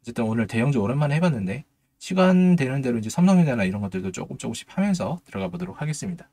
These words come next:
오늘도 영상 시청해주셔서 너무 감사드리고요. 자, 구독, 좋아요 한 번씩만 눌러주시면 저에게 큰 힘이 될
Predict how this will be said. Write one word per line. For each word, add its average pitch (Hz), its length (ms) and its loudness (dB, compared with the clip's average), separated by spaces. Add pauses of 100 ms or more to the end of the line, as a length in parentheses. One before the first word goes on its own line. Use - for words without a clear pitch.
오늘도 143 240 -8
영상 101 220 -4
시청해주셔서 120 680 0
너무 113 200 -4
감사드리고요. 117 600 -4 (520)
자, - 140 -14
구독, - 260 -4
좋아요 135 240 2
한 120 100 -2
번씩만 151 300 -2
눌러주시면 92 640 -4
저에게 92 280 -6
큰 - 180 -2
힘이 156 160 0
될 87 120 -6